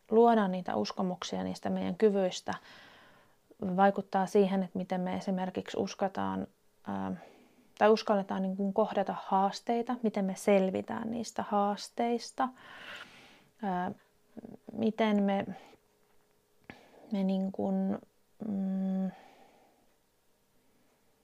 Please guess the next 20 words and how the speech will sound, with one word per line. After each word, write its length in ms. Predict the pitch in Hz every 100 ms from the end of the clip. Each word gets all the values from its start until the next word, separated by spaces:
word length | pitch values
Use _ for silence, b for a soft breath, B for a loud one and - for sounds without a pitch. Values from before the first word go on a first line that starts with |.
| _ - _ _ _ _ _ _ _ _ _ _ _ _ _
m-, 520 | 240 240 233 226 -
miten, 380 | 247 247 240 220
miten 340 | 240 254 262 240
voi 180 | 254
käydä 360 | 254 285 254 220
esimerkiksi 640 | 220 226 226 220 - -
niin, 220 | 233 226 202
että 180 | 196
me 100 | 220 247
eristäydytään, 1300 | 269 254 185 - - - - 233 233 240 240 240 - B B B B B B B B _ _ _ _ _ _ -
että 120 | -
me 120 | 220
ei 80 | 214
mennäkään 720 | 226 262 247 196 - 196 190
kohti 600 | 220 214 - - 185 - -
niitä 340 | 196 190 190
meidän 320 | 185 185 185
haaveita 580 | 180 185 180 185 190 202
ja 160 | 196 196
unelmia, 720 | 202 190 190 196 202 208